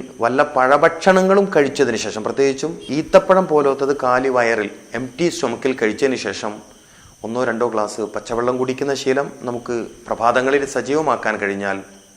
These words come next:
ഏറ്റവും ആരോഗ്യമുള്ള ഹൃദയത്തെയും ഹൃദയത്തിൻ്റെ സപ്പോർട്ടോടുകൂടി ഏറ്റവും നന്നായി പ്രവർത്തിക്കുന്ന മസ്തിഷ്കത്തെയും സാധ്യമാക്കാൻ കഴിയും. ഹൃദയ മസ്തിഷ്ക ബന്ധത്തെ ഏറ്റവും നന്നായി സഹായിക്കാൻ കഴിയുന്നൊരു മെത്തേഡാണ്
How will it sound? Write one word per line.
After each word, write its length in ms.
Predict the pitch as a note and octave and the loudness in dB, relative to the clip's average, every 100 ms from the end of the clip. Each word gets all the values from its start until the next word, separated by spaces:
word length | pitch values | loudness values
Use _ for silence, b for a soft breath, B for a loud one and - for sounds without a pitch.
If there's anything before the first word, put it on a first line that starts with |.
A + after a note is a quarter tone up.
| b b b b b b | b b b b b b
ഏറ്റവും 320 | G#2+ A2 D#3 C#3+ | -10 -2 2 4
ആരോഗ്യമുള്ള 540 | B2+ B2 A#2+ A#2+ A2 G#2+ | 4 2 0 0 2 0
ഹൃദയത്തെയും 600 | G#2 A2 A2 A2 G2+ G2+ - - - _ _ - | 2 0 0 -2 -4 -8 -16 -20 -20 _ _ -20
ഹൃദയത്തിൻ്റെ 580 | - E3+ G#3+ G#3+ F3 C#3+ | -4 6 6 6 4 2
സപ്പോർട്ടോടുകൂടി 680 | C3 - B2 A#2+ A2+ A2 A2 - | 0 -2 -2 0 0 -2 -6 -8
ഏറ്റവും 280 | - C3 C3 | -6 -2 -2
നന്നായി 320 | A#2+ C#3 E3 D3+ - - | -2 0 0 -2 -10 -4
പ്രവർത്തിക്കുന്ന 540 | A2 G#2+ A2 G#2+ G2+ | -2 -2 -4 -6 -6
മസ്തിഷ്കത്തെയും 720 | G#2 - E3+ - - A2 G2 F#2 B B B - | -6 -4 -4 -2 -2 -2 -6 -10 B B B -20
സാധ്യമാക്കാൻ 640 | - F#2+ G2+ F#2 F2 F2+ | -6 -6 -4 -8 -8 -10
കഴിയും. 240 | E2+ F2 - B B B B - | -10 -14 -16 B B B B 0
ഹൃദയ 380 | C#3 C#3 E3+ F3+ B2+ | 2 8 8 8 6
മസ്തിഷ്ക 520 | C#3 C#3 - F3+ - | 2 2 2 -2 4
ബന്ധത്തെ 580 | D#3+ B2 C3 D3+ D3+ E3+ E3+ A#2 | 4 6 4 2 4 4 4 0
ഏറ്റവും 460 | C3 - G3+ G3 D#3+ | -2 0 0 2 2
നന്നായി 540 | B2 B2 B2+ B2+ C3 D#3+ - - - - _ - | -2 0 0 0 -4 -8 -14 -20 -20 -20 _ -18
സഹായിക്കാൻ 600 | - G2 A2 C3+ C3+ D#3+ | -6 -4 -2 -2 2 2
കഴിയുന്നൊരു 400 | D3+ B2+ A#2 A2 | 2 0 0 -2
മെത്തേഡാണ് 540 | G2+ F#2 A2 G#2+ G2 | -4 -2 0 2 0